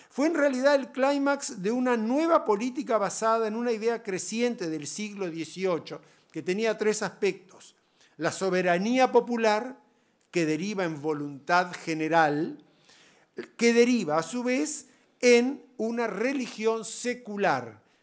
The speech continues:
Cuando se habla de nacionalsocialismo, no se está hablando de un régimen totalitario religioso teocrático. Por el contrario, se le puede catalogar incluso de una religión secular por los modus operandi.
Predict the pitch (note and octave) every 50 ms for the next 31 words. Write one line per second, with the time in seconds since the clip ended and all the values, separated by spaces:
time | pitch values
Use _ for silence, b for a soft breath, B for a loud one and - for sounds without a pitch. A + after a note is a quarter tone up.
0 | b b _ - E3 D#3+ E3 F3 E3 - A3+ B3 C4 C4+ C4 B3+ A#3+ A3 G3 F3+
1 | D3+ - F3+ F#3 G3+ G#3 G3+ F3+ F3+ - - D#3 D#3 D#3+ F#3+ G3 F#3 F#3 F#3+ E3+
2 | E3+ F#3+ F#3 - G3 E3 - F#3 F3+ E3+ E3+ F3 F3+ F#3 F#3+ F3+ F3 E3 D3+ D3+
3 | D3 C#3 F3 E3 E3 F#3+ E3+ D#3 D3 D#3 C#3+ - D3 C3+ B2+ B2+ - E3+ E3+ E3+
4 | E3 E3+ F3 F3 F3 b b b b b b - - C3+ C#3+ C#3+ C#3+ C3+ C#3 C3+
5 | - - - D#3+ E3+ F3 F3+ F3 F3 - F3 E3+ D#3+ E3 - C#3+ C3+ C3 A#2+ -
6 | D#3+ D#3 C#3+ C3 - D3 C#3 - - B2+ b b b b _ - D3 C#3+ C#3+ C#3+
7 | C3+ - C#3+ C#3 C3+ C3 E3+ E3+ D#3 C#3 B2 A#2+ B2 B2 b b b b b b
8 | b b - - - C#3+ C3 C3 C3 B2+ - - F#3+ A3 A#3 A#3 A3+ A3+ G3 F3
9 | F3+ E3 D#3 D#3+ E3 F3 F3+ F3 D#3+ - - E3+ E3+ - - E3 D3+ D#3 E3+ F#3
10 | F#3+ F3 E3 C#3+ C#3 C#3+ E3+ G3+ A3+ A#3+ A#3 F3+ - G3+ G3 G3 G3+ F#3+ - -
11 | F#3+ F3+ - F#3+ E3+ E3 E3 F3 F3+ - - _ _ _ D#3 D3+ D#3 D3 B2 D3
12 | E3+ F3+ F#3 F3 - E3+ D#3+ - D#3 C#3+ D3 C#3 C3+ C3 B2 B2 A#2+ A#2